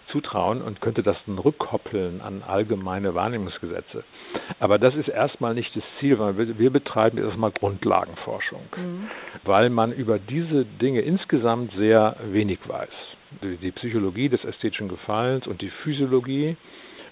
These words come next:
Speaker 1: und wie die dann rückgekoppelt wird an Stimuluseigenschaften,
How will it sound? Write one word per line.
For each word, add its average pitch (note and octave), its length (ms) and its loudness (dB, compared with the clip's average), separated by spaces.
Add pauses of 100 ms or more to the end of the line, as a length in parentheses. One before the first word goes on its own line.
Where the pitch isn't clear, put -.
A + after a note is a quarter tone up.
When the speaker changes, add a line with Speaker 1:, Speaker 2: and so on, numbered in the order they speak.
Speaker 1:
und E3+ 320 6
wie C3+ 240 -4
die C#3+ 320 -6
dann B2+ 220 0
rückgekoppelt B2 560 0
wird A#2+ 160 4
an A2 140 -4
Stimuluseigenschaften, G#2+ 1160 -2